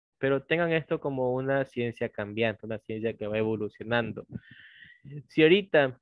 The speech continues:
los antiguos científicos, Pasteur, eh, Meyer, los pensadores Aristóteles,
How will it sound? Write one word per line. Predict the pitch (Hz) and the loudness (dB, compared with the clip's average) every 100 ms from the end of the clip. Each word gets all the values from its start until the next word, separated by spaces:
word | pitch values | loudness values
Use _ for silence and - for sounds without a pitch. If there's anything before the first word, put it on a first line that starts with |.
| - | -8
los | 113 110 | -4 -4
antiguos | 110 - 135 139 131 _ | -6 -4 2 2 2 _
científicos, | - 120 110 - 156 - 127 - 110 104 - _ - | -6 -4 -2 -2 -4 -4 -8 -4 0 0 -4 _ -10
Pasteur, | 101 - - 131 120 117 110 104 104 101 98 _ - | -10 -4 2 4 6 4 4 2 0 -2 -10 _ -12
eh, | 110 110 107 104 101 | -6 -4 -2 -2 -4
Meyer, | 110 131 135 123 113 110 107 104 101 98 92 _ _ _ _ _ _ _ _ _ _ | -2 2 2 2 2 2 2 0 -2 -6 -12 _ _ _ _ _ _ _ _ _ _
los | 127 120 | 0 2
pensadores | 120 110 107 117 127 107 | 2 0 2 2 4 2
Aristóteles, | 104 104 _ 139 120 117 110 107 104 - | 0 -2 _ -2 0 -2 -2 -2 -4 -8